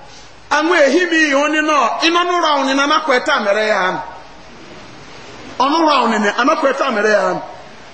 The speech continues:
Àwọn èhí mi yìí ó ní ni. Suraka. Ọ̀nù ra òní nọ, ọ̀nà bí Suraka. Mustaqbawin li nasri Muhammadin. Ẹnẹ́ kẹ̀kẹ́, ó lè wú.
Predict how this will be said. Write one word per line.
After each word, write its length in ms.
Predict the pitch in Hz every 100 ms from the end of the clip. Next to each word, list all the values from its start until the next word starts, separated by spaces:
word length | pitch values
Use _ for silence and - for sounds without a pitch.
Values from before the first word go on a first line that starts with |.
| -
Àwọn 220 | - 302
èhí 220 | 269 202 311
mi 80 | 285
yìí 100 | 247
ó 120 | 247
ní 100 | 233
ni. 140 | 220 190 - - - - - - -
Suraka. 720 | - - 269 440 466 - 277 208 - - - - - - - - - - -
Ọ̀nù 240 | 311 392 415
ra 80 | 381
òní 180 | 330 330 330
nọ, 120 | 320 311 311 320 - - - - -
ọ̀nà 220 | 302 311 302
bí 80 |
Suraka. 560 | - 277 330 392 - 233 220 - - - - - -
Mustaqbawin 840 | 269 277 - 359 403 320 339 320 285 269
li 120 | 277
nasri 340 | 320 - 294
Muhammadin. 880 | 262 254 262 233 320 381 277 208 175 - - - - - - - - - - - - - - - - - - - - - -
Ẹnẹ́ 300 | 339 403 359
kẹ̀kẹ́, 320 | 311 320 311 311
ó 120 | 370 403
lè 120 | 339 226
wú. 180 | 202 330